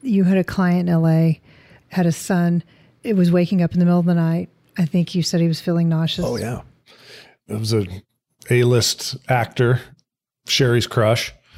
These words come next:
Speaker 2: <laughs> Yeah, I went out to the, their house and they had a kid. He was about four years old and just could not sleep.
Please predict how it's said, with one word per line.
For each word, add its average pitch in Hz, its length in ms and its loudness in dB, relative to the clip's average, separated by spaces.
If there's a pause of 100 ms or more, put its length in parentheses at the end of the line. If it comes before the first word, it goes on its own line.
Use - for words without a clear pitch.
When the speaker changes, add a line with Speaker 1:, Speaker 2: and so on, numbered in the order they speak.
(220)
Speaker 2:
<laughs> - 640 0 (240)
Yeah, 127 220 2
I 117 80 4
went 120 240 2
out 127 200 0
to 123 100 0
the, 113 420 2
their 117 160 0
house 131 400 0
and 117 80 0
they 117 80 2
had 123 180 4
a 117 80 0
kid. 135 600 0 (600)
He - 100 -6
was 117 140 0
about 117 240 0
four 135 180 2
years 139 180 2
old 120 380 2 (260)
and 107 460 0
just - 400 -6
could 123 160 0
not 117 220 -2
sleep. - 420 -4